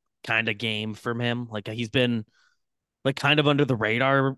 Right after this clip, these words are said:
very good so far this year. Uh, missed a little time to injury early,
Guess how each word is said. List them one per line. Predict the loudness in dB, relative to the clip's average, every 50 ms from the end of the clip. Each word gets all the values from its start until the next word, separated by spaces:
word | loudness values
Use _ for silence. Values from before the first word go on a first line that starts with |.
| _ -8
very | -4 -2 -2 0 0 0
good | 0 2 2 2 0 -2
so | -4 -4 -4 -4
far | -4 -4 -2 -2 -2 0
this | 0 -2 -4 -4 -4 -6
year. | -4 -2 -2 -2 -4 -8 -12 -10
Uh, | -6 -4 -2 0 0 0
missed | -2 -2 -4 -4 -4
a | -6
little | -4 -4 -4 -4
time | -4 -4 -4 -4 -4
to | -4 -4
injury | -4 -6 -6 -6 -6 -4 -4 -2
early, | -2 -2 -2 -2 -2 -2 -4 -6